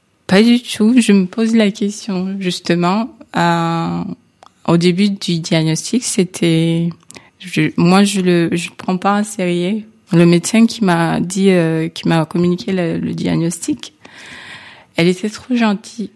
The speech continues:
Mais moi, j'étais plus rassurée dans sa, sa gentillesse, la façon dont elle m'explique. Je comprenais pas ce qu'elle me disait.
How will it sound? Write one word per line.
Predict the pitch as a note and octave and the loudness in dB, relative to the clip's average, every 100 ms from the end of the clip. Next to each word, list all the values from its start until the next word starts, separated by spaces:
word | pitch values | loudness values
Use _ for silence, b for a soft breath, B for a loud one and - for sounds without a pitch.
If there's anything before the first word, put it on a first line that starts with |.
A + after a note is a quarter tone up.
| - | -2
Mais | F#3 | 2
moi, | F#3 G#3+ A#3+ | 4 4 2
j'étais | A3+ G3+ - | 0 -4 -8
plus | - - A#3+ A#3 - - B B B | -10 -2 -2 0 -6 -10 B B B
rassurée | E3 G3+ - - G3 G#3 | -2 -2 -2 -4 2 2
dans | G3+ F3+ F3+ | 4 0 -2
sa, | - E3 E3 E3 E3+ F3+ | -4 -4 -4 -4 -6 -8
sa | F3+ - E3+ | -8 -4 -2
gentillesse, | F3 F#3+ F#3+ - - G#3+ G#3 G#3+ - | 0 0 -2 -4 0 2 2 0 -2
la | F#3 | -4
façon | F3+ F#3 - F#3+ | -4 -6 0 0
dont | F#3 | 2
elle | F3 E3+ | 2 0
m'explique. | E3+ - - A#3+ B3 - - B B B - | -2 -4 -2 0 0 -6 -18 B B B -2
Je | F3 | 0
comprenais | F3+ F#3+ F#3 - G3 G3+ | 0 -2 -2 -2 0 -2
pas | - C#4 | -4 -6
ce | - | -6
qu'elle | - F#3+ | -4 -2
me | F3+ | -2
disait. | F3+ G3 F3+ E3+ | -4 -6 -6 -6